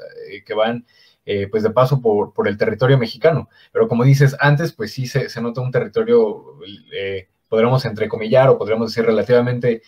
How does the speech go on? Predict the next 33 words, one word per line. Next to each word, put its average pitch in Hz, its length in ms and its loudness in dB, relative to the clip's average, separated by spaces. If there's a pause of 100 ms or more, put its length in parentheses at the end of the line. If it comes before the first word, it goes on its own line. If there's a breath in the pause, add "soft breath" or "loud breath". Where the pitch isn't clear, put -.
(280 soft breath)
pacífico, 185 720 -6 (420 soft breath)
y, 113 800 0 (100)
y, - 160 -20 (340)
y 123 60 -2
como 139 180 4
mencionas, 139 400 4
o - 40 -10
sea, 117 260 4 (400)
realmente 151 920 0 (160)
cuando 120 240 0
se 120 140 -2
empieza 139 460 0
a 160 40 4
vivir 131 240 0
este 139 240 2
boom 139 360 2
de 120 80 0
la 107 100 -2
migración, 135 580 0 (640 soft breath)
pues, 123 380 -4 (180)
no 139 180 0
sé 151 100 -2
si, 131 360 -4
si 123 120 -8
decirlo, 135 540 2
como 110 240 -6
que 101 120 -16
se 113 140 -6
despiertan 160 640 0
o 143 100 0
como 104 200 -10
que 113 100 -4
renacen 143 680 -2